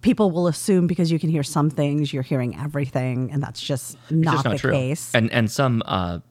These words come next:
Speaker 2: frequency of voice
Speaker 1: Right.
Speaker 2: he can't pick up on
Speaker 1: Right, right.
Speaker 2: as well, as
Speaker 1: Yeah.
Speaker 2: well.
Speaker 1: So, uh, M-, Michael, I'm so glad that they, they found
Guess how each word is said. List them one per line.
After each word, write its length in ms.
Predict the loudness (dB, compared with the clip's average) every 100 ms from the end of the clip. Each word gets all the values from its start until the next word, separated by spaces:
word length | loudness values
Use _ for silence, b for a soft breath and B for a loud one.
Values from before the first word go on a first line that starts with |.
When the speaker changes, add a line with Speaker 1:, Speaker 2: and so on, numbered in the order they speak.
| _
Speaker 2:
frequency 520 | -4 -2 -2 -2 -4
of 100 | -6
voice 480 | -4 -4 -4 -8 -20 _ -4
Speaker 1:
Right. 300 | -4 -4 -8 -20 -10 -4
Speaker 2:
he 60 |
can't 240 | 0 0 -2
pick 160 | -4
up 140 | -4 -6
on 160 | -10 -14 _ _
Speaker 1:
Right, 280 | -6 -4 -4 -6
right. 140 | 2
Speaker 2:
as 160 | 2 4
well, 240 | 0 0 -6 _
as 180 | -2 -2
Speaker 1:
Yeah. 60 | -2
Speaker 2:
well. 160 | -10 _ _ _ B B B B -16
Speaker 1:
So, 500 | -8 0 4 4 2 -2
uh, 60 | -8 -12 -6 0
M-, 140 | 0 0
Michael, 400 | 2 4 4 2
I'm 140 | 2
so 340 | 0 -2 0 0
glad 400 | 0 0 2 0
that 200 | -4 -2
they, 520 | 0 2 2 0 -2
they 220 | -2 0
found 640 | 0 0 2 4 4 2